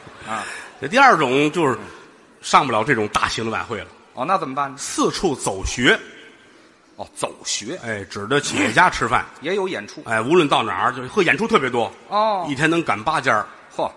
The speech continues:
Speaker 2: 哇，比如说山西哪个老板聘闺女。
Speaker 1: 是。
Speaker 2: 这艺术家哇，都去了啊。
Speaker 1: 好，请。
Speaker 2: 哎呀，您这个女儿这很漂亮啊。
Speaker 1: 是，是。
Speaker 2: 长得像我的母亲一样。
Speaker 1: 嗯，这是捧的吗，
Speaker 2: 啊。
Speaker 1: 这个？
Speaker 2: 老板很开心。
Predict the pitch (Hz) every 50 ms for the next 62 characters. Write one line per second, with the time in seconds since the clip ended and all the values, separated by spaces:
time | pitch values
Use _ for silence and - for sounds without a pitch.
0 | - - - 98 92 98 98 98 101 104 104 107 107 117 123 120 120 117 - -
1 | - - - - - 110 110 104 107 113 110 101 98 92 90 87 110 110 107 87
2 | 87 - - 131 120 120 147 160 151 131 98 - - - - - - - 123 127
3 | - - - - 95 95 101 98 90 92 92 92 92 90 87 101 104 104 104 110
4 | 117 117 107 98 98 107 131 135 127 123 131 113 101 98 - - - - - -
5 | 92 95 98 104 - - 107 95 101 - - - - - 294 320 320 302 302 294
6 | 294 302 277 302 311 370 349 339 302 277 269 269 302 330 339 294 330 311 - -
7 | - 277 262 - 339 339 320 302 294 285 285 277 269 240 185 - - - - 190
8 | 170 - 170 151 - 147 196 285 285 - 339 320 302 294 302 339 339 339 294 262
9 | - - 370 381 370 370 370 392 370 349 - - - - 160 175 214 254 302 330
10 | 320 - - - - - - - - - - - - - - 294 285 294 - 330
11 | 302 - - - 202 156 156 156 165 180 202 202 190 190 185 175 160 165 160 -
12 | - - - - 123 131 131 139 147 135 143 123 123 147 139 - 143 143 139